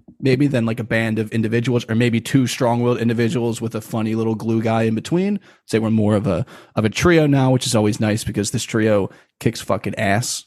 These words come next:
in the books. So it's kind of nice to, to get the beginning of their story and to feel the way we feel about it. So we're gonna keep covering the show, obviously, now that it's week to week.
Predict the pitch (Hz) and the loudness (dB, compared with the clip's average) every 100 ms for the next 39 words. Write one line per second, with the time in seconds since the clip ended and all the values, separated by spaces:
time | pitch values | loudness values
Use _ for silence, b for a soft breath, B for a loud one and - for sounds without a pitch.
0 | - 107 101 123 - - b b b - | -4 -2 0 -2 -2 -12 b b b -6
1 | - - 98 80 71 87 117 - 127 - | -6 -4 -4 -4 -2 -4 -4 -4 -8 -4
2 | - 110 - 101 104 101 92 85 87 - | -4 -2 -4 -2 0 0 -2 -2 -2 -4
3 | - 107 107 104 110 B B B 113 113 | -4 -2 0 0 -2 B B B -2 2
4 | 156 147 151 147 151 180 120 80 - _ | 2 4 4 2 0 0 0 -4 -8 _
5 | - - 127 127 120 b b b b - | -14 -4 0 0 -2 b b b b -4
6 | 120 131 135 147 143 127 131 131 123 139 | 0 2 2 0 0 0 2 0 0 0
7 | 131 131 131 151 143 107 110 - 110 113 | 2 2 0 0 2 2 0 -2 -4 0
8 | 113 - 110 127 131 | -2 0 2 2 0